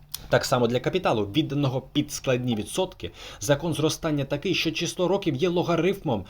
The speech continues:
зрослого капіталу. Цими міркуваннями пояснюється той факт, що більшість соціальних явищ може бути вираженою швидко зростаючими геометричними кривими. В іншій роботі мені довелося довести,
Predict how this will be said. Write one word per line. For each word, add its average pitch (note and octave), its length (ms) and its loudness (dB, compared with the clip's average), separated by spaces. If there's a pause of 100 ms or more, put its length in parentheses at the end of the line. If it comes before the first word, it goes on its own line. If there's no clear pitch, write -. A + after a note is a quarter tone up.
(140)
зрослого C3 840 0 (340)
капіталу. G#2+ 600 -2 (680)
Цими G#3 280 2
міркуваннями F3 640 2
пояснюється D3+ 800 0
той A2 200 0
факт, - 520 -4 (120)
що - 280 4
більшість C#3+ 680 0
соціальних C3+ 580 2
явищ D3 360 4 (140)
може C#3 280 4
бути C#3 260 2
вираженою B2+ 680 6
швидко D3+ 520 2
зростаючими C#3 680 2
геометричними A#2 720 0
кривими. A#2 440 0 (440)
В A2 180 8
іншій F#3 220 4
роботі E3 360 2
мені D3+ 240 2
довелося C#3 480 0
довести, A2+ 520 0